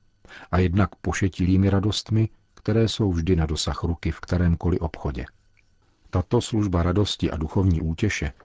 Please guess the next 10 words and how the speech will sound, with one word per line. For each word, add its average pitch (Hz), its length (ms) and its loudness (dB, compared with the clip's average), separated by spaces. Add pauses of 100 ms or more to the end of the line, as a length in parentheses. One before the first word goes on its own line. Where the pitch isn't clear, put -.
(160)
koření 90 420 2
v 82 80 0
modlitbě. 82 520 0 (600)
Spočívá 131 580 -2
ve 127 100 2
vzájemném 101 580 2
povzbuzování 85 1080 0 (340)
a 87 100 -6
povzbuzování 101 920 0
všech - 440 -6